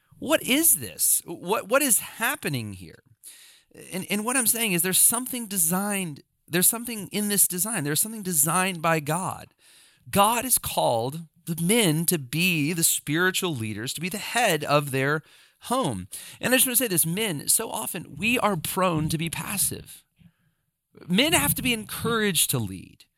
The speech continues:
Men have to be encouraged to go and take charge. Again, this is Adam's problem in the garden, right? He, he's sitting there watching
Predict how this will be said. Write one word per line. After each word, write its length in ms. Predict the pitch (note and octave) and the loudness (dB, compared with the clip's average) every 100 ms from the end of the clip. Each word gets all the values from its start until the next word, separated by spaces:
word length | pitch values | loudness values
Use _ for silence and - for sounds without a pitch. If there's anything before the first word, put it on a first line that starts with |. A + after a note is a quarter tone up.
| _ - | _ -2
Men 180 | G#3+ | 2
have 140 | D4 C4+ | 4 2
to 100 | A#3 | 0
be 120 | A#3 | -4
encouraged 720 | A3+ F#3 - F#3+ G3+ F#3 C#3 - | -4 -6 -4 0 4 4 2 0
to 80 | |
go 360 | B2 B2 A#2 G#2+ - - - | 4 4 4 -2 -12 -20 -8
and 160 | C3 B2+ | -4 -2
take 300 | - A#2+ - | 0 -2 -4
charge. 480 | - F#2+ E2+ C#2 - | -4 -4 -8 -12 -6
Again, 240 | D#3+ A3 | 0 2
this 160 | G3 C4 | 4 2
is 100 | B3 | 2
Adam's 460 | - E3 G#3+ G#3 F3+ | 2 0 -2 -4 -6
problem 640 | - D#3+ D#3+ D#3+ E3 E3 - - - | -4 -2 -2 -2 -6 -6 -10 -20 0
in 160 | E3+ | 2
the 80 | G3 | 2
garden, 400 | E3+ F#3+ B3+ A2 | 2 2 0 -4
right? 320 | E2+ A2 D#3 - - - | -2 0 0 -2 -18 -6
He, 200 | - F#3+ | 0 2
he's 240 | D#3+ E3+ F#3 | 2 2 4
sitting 500 | - G#3+ A#3+ A#3 F3+ | 4 4 0 -4 -2
there 400 | C#3+ C#3 D#3 - | -2 0 -2 -4
watching 960 | B2 A#2 D#3 A3 B3+ - C#3 A#2+ D3 | -10 -2 2 2 2 0 0 -2 -6